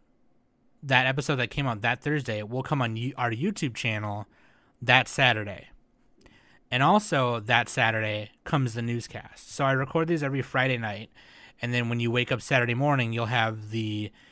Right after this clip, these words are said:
YouTube version of the recent podcast app and the newscast. So Thursday is a new episode of Anime Summit Podcast. Saturday is the YouTube version of the Thursday app and Anime Summit newscast.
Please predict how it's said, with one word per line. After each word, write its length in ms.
YouTube 420
version 400
of 160
the 160
recent 460
podcast 540
app 240
and 180
the 40
newscast. 720
So 560
Thursday 340
is 120
a 40
new 120
episode 280
of 60
Anime 220
Summit 260
Podcast. 600
Saturday 580
is 480
the 520
YouTube 180
version 320
of 280
the 100
Thursday 460
app 220
and 400
Anime 260
Summit 240
newscast. 640